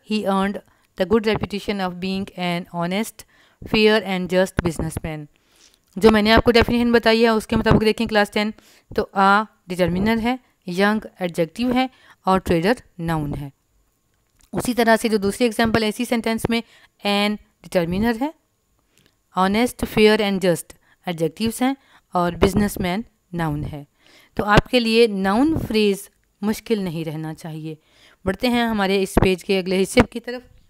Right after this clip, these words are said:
पेज नंबर टेन सब बच्चे ओपन कर लें अपनी, अपनी बुक्स में से।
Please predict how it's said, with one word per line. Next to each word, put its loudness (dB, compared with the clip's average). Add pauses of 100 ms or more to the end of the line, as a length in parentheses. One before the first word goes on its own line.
(140)
पेज -18
नंबर -18
टेन -20
सब -18
बच्चे -20 (180)
ओपन -20
कर -20
लें -18
अपनी, -20
अपनी -16
बुक्स -12
में 0
से। -4